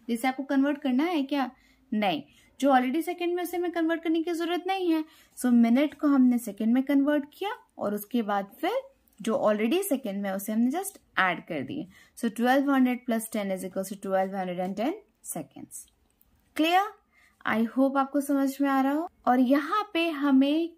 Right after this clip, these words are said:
कुछ भी सेकंड्स में नहीं दिया गया, only nine minute। So we have to convert only nine minute into seconds।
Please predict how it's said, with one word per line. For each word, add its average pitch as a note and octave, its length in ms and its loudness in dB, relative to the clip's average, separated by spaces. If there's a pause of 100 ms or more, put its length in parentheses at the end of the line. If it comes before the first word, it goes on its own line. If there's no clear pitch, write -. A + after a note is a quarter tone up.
(140)
कुछ - 380 -6
भी E4+ 300 -2
सेकंड्स C#4 520 0
में D4+ 100 0
नहीं B3+ 400 4
दिया F3 240 -6 (100)
गया, - 80 -12 (200)
only D4+ 380 2 (160)
nine F#3+ 320 -4
minute। D#3+ 260 -6 (320)
So D4+ 220 0
we D#4 160 2
have F4 340 -2
to G#4 160 -4
convert C4+ 500 0 (160)
only D#4 280 2 (100)
nine C4 380 4
minute C#4+ 260 4 (120)
into B3+ 260 2 (100)
seconds। F3 480 -6